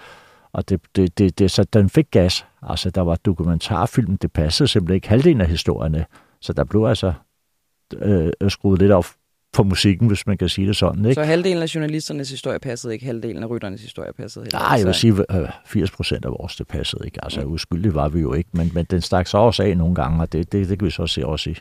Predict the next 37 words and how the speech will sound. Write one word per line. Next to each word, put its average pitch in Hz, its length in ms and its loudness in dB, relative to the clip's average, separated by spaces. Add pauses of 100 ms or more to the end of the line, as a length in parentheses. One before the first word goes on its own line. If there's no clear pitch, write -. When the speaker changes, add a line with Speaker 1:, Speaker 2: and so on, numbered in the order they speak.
Speaker 1:
i, 82 220 -8 (920)
i - 60 -4
bagspejlet. 92 600 -2 (120)
Speaker 2:
Men 180 140 2
det, 220 260 -2 (100)
det, 233 160 2
jeg 233 140 2
sådan 190 280 -4
undrer 202 260 -2
mig 180 140 0
over, 139 140 0
hvis 147 180 -4
vi 151 60 -8
spoler 139 300 -4
tiden 147 240 -8
frem 139 160 -8
til 135 100 -10
i - 100 -14
dag, 175 220 0
det 175 120 0
er, 156 240 0 (100)
at 151 260 -2 (300)
det 170 60 -4
er 156 40 -2
som 175 140 -2
om 196 140 0
rytterne 196 400 -2
ikke 196 440 -2 (560)
har 196 280 0
en, 160 320 -2
øh, 143 120 -2
fornemmelse 170 420 -4
af, 165 40 2
at 156 140 -4
de 160 80 0
også 156 140 -2
kan - 100 -12